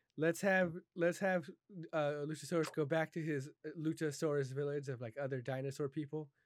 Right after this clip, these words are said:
Let's establish that that exists for one, and let's have Luchasaurus go on a date,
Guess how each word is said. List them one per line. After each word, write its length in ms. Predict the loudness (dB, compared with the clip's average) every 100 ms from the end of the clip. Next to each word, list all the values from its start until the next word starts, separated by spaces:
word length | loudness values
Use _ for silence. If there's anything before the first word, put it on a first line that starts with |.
| _ _ _
Let's 180 | 2 2
establish 420 | 4 6 6 4
that 100 | 0
that 160 | 2 2
exists 340 | 2 -2 -4 -6
for 80 |
one, 300 | -8 -6 -8 -12 _ _ _ _ _ _ -2
and 80 |
let's 140 | 0 2
have 260 | 4 4 2 _ -20 0
Luchasaurus 640 | 2 2 2 4 4 4 2
go 200 | 2 2
on 140 | 0
a 80 | -2
date, 340 | -2 -2 -2